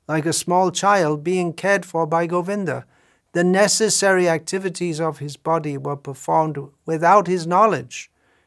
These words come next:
As a father and mother care for their child, Govinda cared for Prahlad Maharaj,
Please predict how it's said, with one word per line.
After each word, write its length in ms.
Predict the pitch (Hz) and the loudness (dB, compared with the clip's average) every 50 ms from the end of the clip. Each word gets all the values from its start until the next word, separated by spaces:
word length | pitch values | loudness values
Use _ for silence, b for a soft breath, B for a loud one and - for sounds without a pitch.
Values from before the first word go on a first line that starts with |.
| _ _ _ | _ _ _
As 240 | - 151 160 151 156 | -6 -4 -4 -2 -2
a 80 | 170 156 | -4 -4
father 640 | 156 - 175 170 180 190 202 196 214 220 208 - | -2 2 6 6 8 8 8 6 6 6 6 4
and 220 | 156 160 160 160 151 | 2 -2 -2 0 2
mother 340 | 147 160 180 180 196 190 180 | 2 2 2 2 0 -2 -4
care 300 | - - 165 165 165 160 | -4 -4 -2 -2 -2 -2
for 180 | - 170 156 | -4 -6 -6
their 220 | 147 156 147 139 135 | -6 -6 -6 -6 -8
child, 560 | - - 180 175 170 151 143 139 139 - - | -6 -4 -4 -2 -2 -2 -2 -4 -6 -6 -6
Govinda 640 | 156 151 147 135 156 185 208 208 190 165 135 127 123 | -4 -4 -4 -2 -2 0 0 0 0 0 -2 -2 -4
cared 320 | - 165 165 160 156 147 | -4 -4 -4 -4 -4 -6
for 280 | - - 160 156 139 127 | -8 -6 -6 -4 -4 -6
Prahlad 600 | - - 151 135 117 143 156 151 156 147 147 143 | -8 -8 -8 -6 -4 -2 0 0 0 -2 -4 -8
Maharaj, 640 | 143 135 131 143 147 143 135 135 135 127 127 - | -8 -8 -6 -4 -4 -2 -2 -2 -4 -8 -10 -14